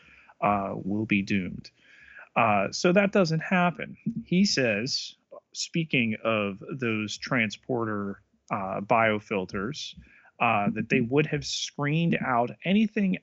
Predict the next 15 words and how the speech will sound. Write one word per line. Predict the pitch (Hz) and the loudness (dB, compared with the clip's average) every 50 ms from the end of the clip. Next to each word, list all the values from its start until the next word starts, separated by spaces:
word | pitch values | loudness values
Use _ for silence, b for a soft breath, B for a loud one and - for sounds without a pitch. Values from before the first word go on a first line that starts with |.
| - - | -2 0
abnormal, | 165 185 190 170 - 165 165 185 202 202 156 120 101 80 85 117 135 - _ _ _ _ _ | 2 2 2 2 2 4 4 6 6 6 4 2 0 -2 -4 -6 -8 -12 _ _ _ _ _
but | - 113 110 | -6 -6 -6
he | 107 - 123 123 | -4 -6 -6 -6
ran | 117 117 117 113 110 107 107 107 107 107 117 - - _ _ - | -4 -2 -2 0 0 0 -2 -2 -4 -6 -8 -10 -12 _ _ -10
viral | - 123 120 110 117 127 120 117 123 123 135 156 170 185 190 _ _ _ - | -8 -8 -8 -2 2 4 4 4 4 4 2 2 2 0 -2 _ _ _ -4
and | 110 104 104 | -2 -2 0
bacterial | 104 98 - - - - 127 110 113 117 113 110 | -2 -2 -4 -4 -2 -2 -2 0 0 -2 -4 -4
scans | - - - - 113 101 98 98 98 98 101 - - | -6 -8 -6 -4 -4 -2 -2 -4 -4 -6 -6 -8 -10
as | 98 101 - | -10 -12 -10
a | |
precaution, | - 113 - - - 110 104 101 - - 76 78 - | -12 -14 -6 0 2 4 4 2 0 -2 -2 -2 -2
which | 98 95 - - | -2 -6 -6 -8
came | - - 110 - | -10 -10 -8 -6
back | - 85 - _ | -6 -6 -8 _
clean. | - - 143 147 170 170 160 | -6 -4 -2 0 0 0 0